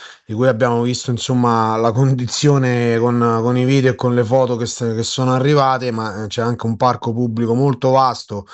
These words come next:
che sta proprio di lato a via Casilina, e in questo quartiere Casilino ventitré molto popoloso.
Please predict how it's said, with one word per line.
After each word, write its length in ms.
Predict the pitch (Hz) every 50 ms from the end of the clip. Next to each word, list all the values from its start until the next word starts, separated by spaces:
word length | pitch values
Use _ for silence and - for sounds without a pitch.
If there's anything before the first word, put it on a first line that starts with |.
| - - - - - - - _
che 80 | - 113
sta 220 | - - 131 123
proprio 260 | 117 123 131 117 117
di 80 | 110 117
lato 340 | 123 131 127 123 113 113 110
a 300 | 110 107 104 104 104 101
via 180 | 95 110 110
Casilina, 720 | 104 113 110 107 123 123 123 131 127 117 110 104 101 98
e 80 | 95 101
in 200 | 104 107 110 107
questo 440 | - 127 123 113 - - 117 110 101
quartiere 600 | 107 113 107 - - 135 123 120 113 107 101 101
Casilino 360 | 101 104 101 107 107 110 113
ventitré 480 | 113 113 107 - - 113 123 127 120
molto 480 | 113 110 107 110 117 113 - - 113 101
popoloso. 720 | 101 120 131 175 190 160 143 135 135 120 131 151 151 139